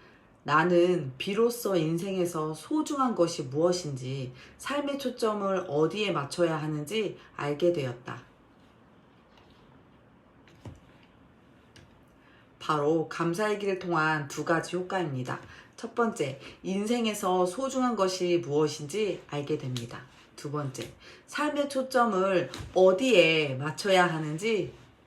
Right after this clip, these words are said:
알 수 있습니다. 예쁜 노트 한 권 마련해서 긍정적인 힘을 부르는 감사일기, 저와 함께 하실래요? 제가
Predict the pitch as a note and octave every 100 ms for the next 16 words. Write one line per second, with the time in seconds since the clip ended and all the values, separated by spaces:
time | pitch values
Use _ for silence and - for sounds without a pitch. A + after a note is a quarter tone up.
0 | _ C#3+ C#3+ - C3+ B2+ D3 C#3 B2+ -
1 | - _ - _ - - F#3 C4 C4 G#3+
2 | G#3 G3 D3 C#3+ - F#3+ F3+ E3+ C#3+ B2+
3 | C3+ D3 D3 A3+ A#3 E3+ - E3 E3+ F#3+
4 | F3+ E3+ D3+ E3+ G#3 G#3 F#3 D3 D3 C#3+
5 | C#3 C3+ C3+ E3 D#3 C#3+ A#2+ A#2 - _
6 | _ - - - D3+ D#3 D#3 D3 C#3+ D3
7 | C#3+ - _ - F3 F#3 D3 D3+ E3+ -
8 | - _ _ _ _ _ _ _ _ -
9 | _ - - - - - D#3+ E3 E3 D#3+
10 | C3+